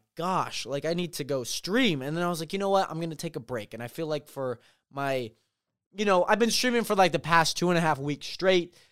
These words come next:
and I just need to take that little bit of a break, you know? Just one day off, come back, hit it hard. And I feel like most importantly,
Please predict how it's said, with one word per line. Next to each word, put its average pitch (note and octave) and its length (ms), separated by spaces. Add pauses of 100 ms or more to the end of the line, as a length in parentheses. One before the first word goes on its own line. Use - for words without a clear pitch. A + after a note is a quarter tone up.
(260)
and D#3+ 260
I E3 100
just E3+ 160
need F#3+ 240
to E3+ 60
take E3 300
that D3+ 240
little G#3 140
bit F3+ 140
of E3 100
a C#3 60
break, A2 440
you C#3+ 140
know? E3 260 (140)
Just F3 160
one A3 240
day G#3 160
off, F#3+ 420
come F#3+ 220
back, E3+ 240
hit F3 140
it E3 80
hard. D3 360 (360)
And D#3+ 420
I F3+ 120
feel D#4 260
like C4+ 140
most G3+ 340
importantly, D3 800